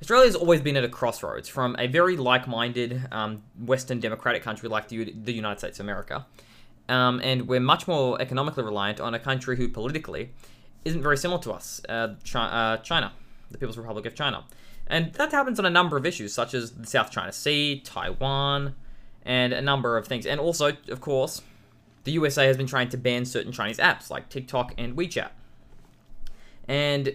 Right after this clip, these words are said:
that was what, a big part of his platform, that he would stand up to China and that he would make better deals for U S manufacturers. Um,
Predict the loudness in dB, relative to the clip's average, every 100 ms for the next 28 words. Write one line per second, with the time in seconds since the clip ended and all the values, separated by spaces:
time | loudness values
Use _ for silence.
0 | -4 0 0 0 0 0 0 0 2 2
1 | 0 -2 -2 -2 -6 -4 -6 -6 -6 -2
2 | -2 -2 -6 -4 -2 0 0 -2 -2 -2
3 | -2 -4 -8 -6 -4 -4 -6 -14 -20 0
4 | 4 6 4 -4 -4 -6 -4 -2 -4 -6
5 | -12 -20 -18 -16 -10 -2 2 2 0 0
6 | 4 4 2 -10 -12 -20 -20 _ _ _
7 | -20 -20 -20 -20 -20 -18 -16 -16 -16 -18
8 | -18 -20 -20 -20 -20 -20 -20 -4 2 4
9 | 6 4 2 -2